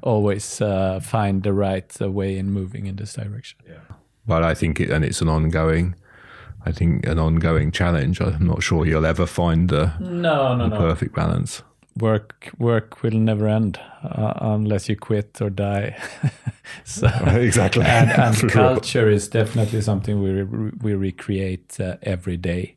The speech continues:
Speaker 1: together. I mean, um, me and, uh, and the rest of the people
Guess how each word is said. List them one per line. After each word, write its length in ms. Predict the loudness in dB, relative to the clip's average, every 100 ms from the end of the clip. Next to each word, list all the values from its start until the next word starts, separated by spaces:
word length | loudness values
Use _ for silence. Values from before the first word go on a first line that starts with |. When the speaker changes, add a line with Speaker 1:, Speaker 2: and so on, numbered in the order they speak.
| _
Speaker 1:
together. 600 | -10 -6 -6 -4 -6 -8 _ _ -20 _ _ -8
I 60 |
mean, 400 | -6 -4 -6 -6
um, 720 | -6 -8 -8 -10 -10 -8 -10 -12 -16 -16 -18 -18 -8
me 460 | -2 0 0 0 -4
and, 340 | -6 -6 -4 -6
uh, 200 | -6 -6
and 200 | -6 -6
the 100 | -6
rest 400 | -8 -10 -16 -12
of 140 | -10 -10
the 60 |
people 360 | -8 -8 -6